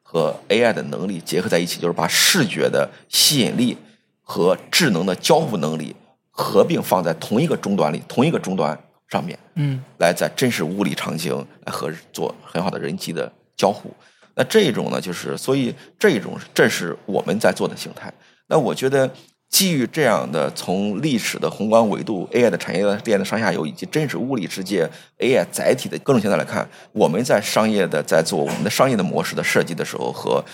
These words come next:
Speaker 1: 思考的时候，我们现在有一件事情是特别特别十分紧急要做的事情，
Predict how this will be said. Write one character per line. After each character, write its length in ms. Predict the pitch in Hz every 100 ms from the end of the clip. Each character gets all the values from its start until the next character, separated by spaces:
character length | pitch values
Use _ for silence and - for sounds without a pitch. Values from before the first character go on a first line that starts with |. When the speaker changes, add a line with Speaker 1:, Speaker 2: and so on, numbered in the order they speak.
| -
Speaker 1:
思 240 | - - 139
考 140 | -
的 100 | -
时 80 | 85
候， 240 | 76 65 - - _ _ -
我 120 | 87
们 140 | 82
现 120 | 110
在 60 | 104
有 140 | 85
一 40 | 71
件 180 | 101 98
事 120 | -
情 160 | - -
是 80 |
特 360 | - - 160 101
别 160 | 80 67
特 180 | - -
别 160 | 62
十 480 | - - - - 113
分 320 | 110 131 120
紧 220 | - - -
急 140 | 98
要 100 | 87
做 160 | 87 73
的 80 |
事 160 | - -
情， 180 | -